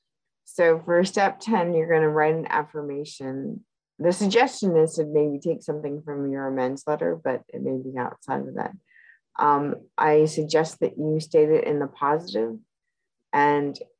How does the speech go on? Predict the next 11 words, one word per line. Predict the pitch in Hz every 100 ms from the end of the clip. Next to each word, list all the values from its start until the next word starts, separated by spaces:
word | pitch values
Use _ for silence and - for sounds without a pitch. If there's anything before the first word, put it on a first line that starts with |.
| -
not | 156 156 -
make | 175 165
it | 160
contingent | - 160 - - 165 160 151
on | 143 143
something | - 143 - 135
else. | 131 - - -
So, | - 143 139 139 117 _ _ _
"When | 160 156 160
this | 156 156
happens, | - 143 139 139 139 139 139 135 -